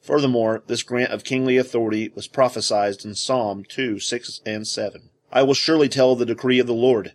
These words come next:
He said to me, 'Thou art my son, today I have begotten thee. Ask of me,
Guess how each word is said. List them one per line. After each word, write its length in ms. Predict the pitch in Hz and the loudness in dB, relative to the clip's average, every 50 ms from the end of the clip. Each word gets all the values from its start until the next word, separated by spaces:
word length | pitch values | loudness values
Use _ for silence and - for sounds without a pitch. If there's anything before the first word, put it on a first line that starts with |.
| _ _ | _ _
He 140 | - 117 | -8 -6
said 280 | 117 - - 151 151 143 | -4 0 2 2 2 2
to 60 | 127 | 0
me, 300 | 117 107 95 90 87 - _ _ _ _ _ _ - | -2 -2 -6 -8 -10 -14 _ _ _ _ _ _ -12
'Thou 360 | - 113 127 143 147 139 135 | 0 2 4 4 6 6 4
art 160 | 139 - - | 4 2 2
my 140 | 127 123 120 | -2 -2 -2
son, 460 | 117 - - 123 110 98 90 85 - _ | -2 -2 -4 -4 -6 -6 -8 -10 -14 _
today 380 | - - 101 113 117 123 135 | -14 -6 0 2 2 4 4
I 160 | 120 113 117 117 | 4 4 4 4
have 160 | 117 110 101 | 4 2 0
begotten 420 | 110 104 117 117 107 104 101 98 | -2 0 2 2 2 2 -2 -8
thee. 240 | 87 90 82 80 _ _ _ _ _ _ _ _ _ _ _ _ _ _ - | -12 -12 -14 -14 _ _ _ _ _ _ _ _ _ _ _ _ _ _ -2
Ask 320 | 120 135 151 160 - - | 2 2 2 2 2 -2
of 100 | 123 110 | -4 -6
me, 340 | 104 101 95 92 95 98 - | -6 -6 -6 -8 -8 -10 -12